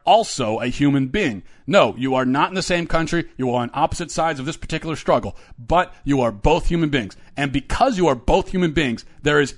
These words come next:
some standard of treatment. There is some basic standard of treatment, of human dignity that you should adhere to. And if you don't,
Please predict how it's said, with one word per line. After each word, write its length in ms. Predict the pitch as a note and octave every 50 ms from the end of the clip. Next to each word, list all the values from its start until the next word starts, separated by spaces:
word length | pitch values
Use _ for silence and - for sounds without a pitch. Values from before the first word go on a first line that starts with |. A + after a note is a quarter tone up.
| - -
some 420 | - - - - G3 A3 A#3 A3
standard 600 | - - - - - - F#3+ G#3 A3+ G#3 G#3 F#3+
of 140 | F3 D3+ D3
treatment. 680 | - - - - - G#3+ A3 - - A#2 F#2+ E2 - - - - _ _ _
There 160 | D3+ D#3+ D#3+
is 80 | D3
some 300 | - - G3 E3 D3 B2+ - -
basic 520 | E3+ F#3+ A#3 G3+ - - A#3+ G#3+ - - - - _
standard 640 | - - - - - G3 G3+ G#3 G3+ F3+ D3+ D3 -
of 160 | - C#3 -
treatment, 500 | - - - G#3 G#3+ - - A2 G2 - - - - -
of 160 | D3+ D3+ -
human 560 | - - - F3 G#3 G#3+ G#3+ G#3 G3 E3 C3+ B2+
dignity 480 | E3+ G#3+ F#3+ E3 C3 G2 - - - _ _ _ _ _ _ _ _ _ _ _ _ _ _ _ _ _ _ _ -
that 320 | B2+ C#3+ - - C3 A#2+
you 140 | D#3 G3+ G#3
should 240 | - - G3+ F#3 F3
adhere 320 | E3+ F3 - G3+ F#3+ D3+
to. 200 | - - A#2+ A2 -
And 140 | C#3 D3+
if 160 | E3 E3 - C#3
you 140 | D3 D3+
don't, 400 | C3+ A#2 - E3 F#3+ A3+ A#3 -